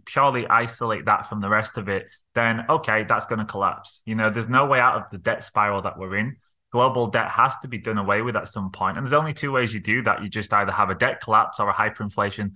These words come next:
and then a debt collapse, and they're gonna go for the hyperinflation. We was predicting h-, the inflation rate going up two, three years ago. Once covid hit, I said, "Right, they're monetizing the debt. They're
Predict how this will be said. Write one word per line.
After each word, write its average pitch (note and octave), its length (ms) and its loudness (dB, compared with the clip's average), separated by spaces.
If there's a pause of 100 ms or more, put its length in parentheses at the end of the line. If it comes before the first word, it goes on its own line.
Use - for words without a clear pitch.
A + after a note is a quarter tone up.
(200)
and F#2+ 100 -2
then D3 160 4
a C3 40 0
debt A#2+ 200 2
collapse, A2 460 2
and F#2+ 80 -8
they're F#2 100 -6
gonna C3+ 220 -2
go C3+ 160 4
for - 100 -6
the A2+ 80 0
hyperinflation. G#2 1000 -2 (300)
We B2 140 -2
was B2 220 -2
predicting A2+ 540 -4
h-, - 80 -8 (120)
the A2+ 140 -2
inflation A2 520 0
rate G#2+ 240 2
going G#2 280 2
up G#2 200 -2 (280)
two, C3+ 180 -2
three B2 180 -4
years A2 300 0
ago. A2+ 340 2 (100)
Once A#2+ 220 2
covid A#2+ 380 2
hit, A#2 120 2
I A2 120 0
said, G2+ 240 -4
"Right, G#2+ 260 6 (380)
they're G2+ 100 -2
monetizing B2 640 2
the G#2 80 -2
debt. G2 300 0 (440)
They're G#2 380 2